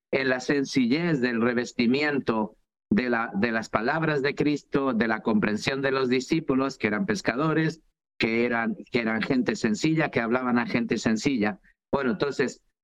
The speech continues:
Cualquier doctrina tiene que ser puesta en contacto, no con el tomismo, no, no puesta en relación con el tomismo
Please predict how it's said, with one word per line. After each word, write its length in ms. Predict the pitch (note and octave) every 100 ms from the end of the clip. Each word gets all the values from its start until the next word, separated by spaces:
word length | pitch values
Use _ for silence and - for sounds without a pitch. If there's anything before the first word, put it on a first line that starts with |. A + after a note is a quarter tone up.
| _ _ _
Cualquier 480 | - C#3 C3+ G3 G#3+
doctrina 720 | F#3+ E3 - F3 D#3+ B2+ C#3 -
tiene 280 | D3+ E3 D#3+
que 120 | D#3+
ser 300 | - D#3+ C#3+
puesta 460 | E3 D#3+ E3 C3+
en 80 | C3
contacto, 640 | A#2+ C3+ C3+ C3 - A2+ G#2
no 320 | B2+ F#3 G#3
con 160 | F#3
el 120 | D#3 C#3
tomismo, 720 | C#3 D#3+ D#3+ - G#2 F#3 - _ _
no, 280 | G3 G#3 E3 E3+
no 180 | D#3+
puesta 260 | E3+ F#3+ F3
en 80 | D3
relación 560 | C#3+ B2+ - D3 C3+ - _ _ _
con 180 | C#3 C3+
el 140 | B2+
tomismo 720 | B2 C3 D3+ B2+ G#2 G2+ G2